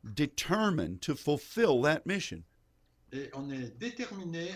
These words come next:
Speaker 2: à accomplir cette mission.
Speaker 1: Because as we do,
Speaker 2: Parce que en le faisant,
Speaker 1: the gates of righteousness are going to be open.
Speaker 2: les portes de la justice vont être ouvertes.
Speaker 1: And this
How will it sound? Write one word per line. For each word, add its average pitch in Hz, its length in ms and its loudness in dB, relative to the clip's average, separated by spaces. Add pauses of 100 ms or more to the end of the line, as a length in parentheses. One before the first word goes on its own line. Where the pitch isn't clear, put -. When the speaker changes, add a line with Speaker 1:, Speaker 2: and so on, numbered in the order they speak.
Speaker 2:
à 139 140 -6
accomplir 185 580 -10
cette - 260 -14
mission. 101 400 -12
Speaker 1:
Because 151 440 2
as 160 200 4
we 165 200 0
do, 135 480 -2 (720)
Speaker 2:
Parce 165 200 -6
que 180 320 -4
en 139 100 -6
le 135 40 -8
faisant, 180 580 -10 (520)
Speaker 1:
the 156 100 4 (120)
gates 196 420 4
of 160 120 2
righteousness 156 840 0
are 127 100 0
going 123 320 0
to 110 60 -4
be 113 180 0
open. 156 340 0 (800)
Speaker 2:
les 135 1000 -2 (160)
portes 247 320 -6
de 147 200 -8
la 135 180 -10
justice 208 720 -12
vont 160 260 -10
être 240 280 -8
ouvertes. 175 560 -10 (1000)
Speaker 1:
And 135 280 0
this 190 680 2